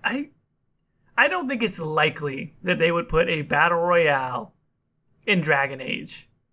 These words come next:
but I also am not ruling it out. Like, I,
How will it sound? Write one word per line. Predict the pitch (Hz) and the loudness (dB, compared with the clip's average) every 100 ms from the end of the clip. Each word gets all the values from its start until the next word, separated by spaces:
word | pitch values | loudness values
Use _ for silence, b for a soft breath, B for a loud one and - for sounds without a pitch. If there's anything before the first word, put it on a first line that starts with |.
| _ _ _ _ _ _ _ | _ _ _ _ _ _ _
but | 185 175 | 0 4
I | 220 | 6
also | 247 247 214 | 6 4 2
am | 190 | 4
not | 160 156 | 4 2
ruling | 143 143 139 | 0 -4 -2
it | 143 | -2
out. | 143 143 - - _ _ _ _ _ - | 0 -2 -4 -10 _ _ _ _ _ -2
Like, | 180 220 | 0 2
I, | - 233 - | 4 4 2